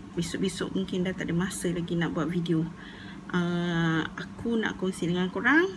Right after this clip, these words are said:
uh, pasal pertanyaan aku pada, uh, dekat Kadok mengenai, uh, apa ni,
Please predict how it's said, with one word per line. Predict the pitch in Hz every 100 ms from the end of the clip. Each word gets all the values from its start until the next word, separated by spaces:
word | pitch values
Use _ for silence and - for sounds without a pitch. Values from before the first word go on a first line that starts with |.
| - - - - -
uh, | 170 175 170
pasal | 170 - - 196 196
pertanyaan | - 175 180 180 180 180
aku | 180 - 240 262 262
pada, | 185 180 - -
uh, | 180 180
dekat | 180 180 175
Kadok | 185 170 175 220 - - - - - -
mengenai, | 170 180 180 175 - 196 190 190 190 175
uh, | 165 170 170 165 170
apa | 170 196
ni, | 247 262